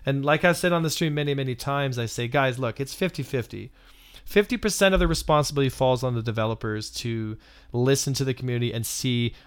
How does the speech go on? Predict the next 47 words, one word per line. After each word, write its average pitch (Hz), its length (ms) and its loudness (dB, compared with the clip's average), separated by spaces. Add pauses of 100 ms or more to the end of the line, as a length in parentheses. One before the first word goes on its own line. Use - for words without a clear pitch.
"Okay, 127 220 2
where 143 180 4
are 208 60 6
we 226 100 2
going 180 240 2
wrong 139 280 2
here? 127 120 -2
What 135 160 -4
can 156 140 -4
we 139 80 -2
fix? 127 480 -2
What 139 140 -2
can 147 120 -2
we 139 140 0
develop 123 680 0
better? 117 480 2 (280)
What 139 180 4
ships - 280 2
are 143 100 2
the 135 100 0
people 127 360 -2 (140)
really 160 380 6
wanting 135 400 2
to - 120 -8
play? 123 580 0 (360)
You 135 120 4
know, 117 200 6
what 131 300 2
ships - 380 2
need 139 140 2
to 127 60 0
get 123 220 0
balanced 120 640 2
and, 107 120 -2
and 110 240 -4
vice 117 260 0
versa 120 400 0
and 110 120 -2
this, 113 160 -4
that, 113 160 -2
and 107 80 -6
the 113 120 0
other." 117 380 2 (360)
And 160 100 4
then 143 140 4
fifty 180 340 2
percent 202 460 -2